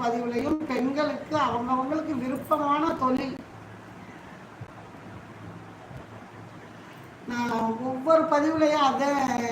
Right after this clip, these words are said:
தம்பி சொல்லுவேன். அவங்கவங்களுக்கு என்ன தொழிலோ, ஒரு மாவு அரைச்சு விக்கிறதோ, இல்ல பூ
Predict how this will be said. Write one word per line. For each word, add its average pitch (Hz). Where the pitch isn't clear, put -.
தம்பி 226
சொல்லுவேன். 214
அவங்கவங்களுக்கு 233
என்ன 262
தொழிலோ, 262
ஒரு 226
மாவு 240
அரைச்சு 226
விக்கிறதோ, 233
இல்ல 226
பூ 277